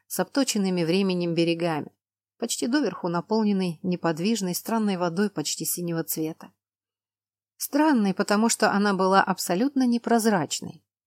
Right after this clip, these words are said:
и на её поверхности не отражалось ничего.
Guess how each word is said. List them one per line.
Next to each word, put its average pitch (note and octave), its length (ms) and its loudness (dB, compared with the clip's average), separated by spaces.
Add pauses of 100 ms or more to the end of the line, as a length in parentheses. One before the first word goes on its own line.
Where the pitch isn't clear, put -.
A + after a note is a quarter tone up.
(220)
и D3 100 -2
на D#3+ 140 4
её A3+ 160 6
поверхности B3 800 2 (300)
не G3 160 0
отражалось E3+ 640 -2
ничего. E3 520 -6